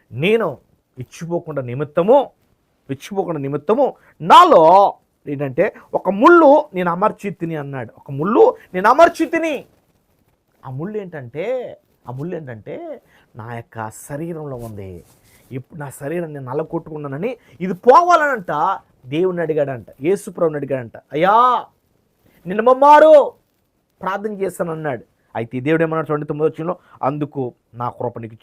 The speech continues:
చాలు, బలహీనత యందు నా శక్తి సంపూర్ణమగుచున్నది." ఆయన నాతో చెప్పాను కాగా, క్రీస్తు శక్తి నా మీద నిలిచి నిమిత్తము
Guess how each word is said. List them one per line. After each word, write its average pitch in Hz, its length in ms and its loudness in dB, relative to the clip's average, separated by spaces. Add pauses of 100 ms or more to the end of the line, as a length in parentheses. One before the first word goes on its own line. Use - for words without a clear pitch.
చాలు, 107 260 -6 (680)
బలహీనత 147 640 0
యందు 180 400 0 (440)
నా 156 200 4
శక్తి 170 800 0 (340)
సంపూర్ణమగుచున్నది." 254 1200 4 (1040)
ఆయన 131 140 -2
నాతో 131 240 -4
చెప్పాను 127 360 -6
కాగా, 120 440 -2 (440)
క్రీస్తు 165 520 -4
శక్తి 147 240 -4
నా 139 120 -6
మీద 131 220 -4 (420)
నిలిచి 226 360 0
నిమిత్తము 240 520 4